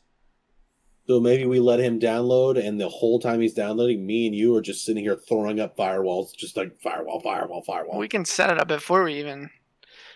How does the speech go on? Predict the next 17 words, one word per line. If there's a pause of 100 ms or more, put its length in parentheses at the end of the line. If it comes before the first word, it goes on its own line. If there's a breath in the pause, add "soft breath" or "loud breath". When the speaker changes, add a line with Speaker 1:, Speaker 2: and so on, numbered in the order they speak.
(200 loud breath)
Speaker 2:
do
anything,
but
I
think
then
someone's
gonna
have
to,
like,
I'll
have
to
just
watch
it